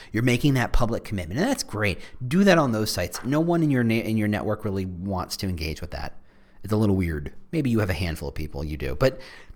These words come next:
that's a personal level. That's not a mass level, right? It's not just recruiters, though. Employer brand folks, you have the opportunity. Ja-, January, new time to kick off s-,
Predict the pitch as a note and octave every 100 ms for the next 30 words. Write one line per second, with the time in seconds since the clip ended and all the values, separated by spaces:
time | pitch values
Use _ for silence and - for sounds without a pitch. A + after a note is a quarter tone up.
0 | - C#3+ - - A#2+ - F#2+ D#2+ D#2+ G#2
1 | A2 A2 G2+ E2+ D#2 - - - - -
2 | A#2 - - - - - - - - -
3 | - - - - - G#3+ D#4 C4+ B2 -
4 | - F#2+ - - - - - - - -
5 | - F#3+ C4 C#3+ A3 C#4+ - C2+ - D3
6 | F3+ E3+ A3 C3 A#2 B2+ D#3 - D3+ B2+
7 | A2+ B2+ - - - A2+ D#3 A3+ E3 E3
8 | G#2+ F2 C#2 - - - - A2 D3+ G#3+
9 | A3 C3+ F3 E3+ F#2 - - F3 - D#3
10 | D#3+ -